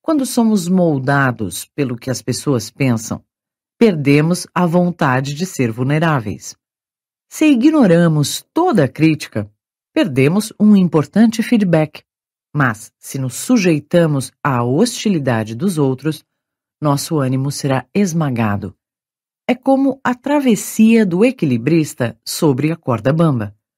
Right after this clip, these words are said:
A resiliência à vergonha é a vara de equilíbrio, e a rede de segurança são as poucas pessoas em nossas vidas que nos ajudam a verificar a validade da crítica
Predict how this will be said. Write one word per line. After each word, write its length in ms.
A 40
resiliência 1040
à 140
vergonha 680
é 140
a 100
vara 460
de 180
equilíbrio, 720
e 100
a 40
rede 420
de 80
segurança 680
são 180
as 140
poucas 540
pessoas 600
em 120
nossas 500
vidas 420
que 80
nos 200
ajudam 560
a 80
verificar 800
a 140
validade 840
da 100
crítica 580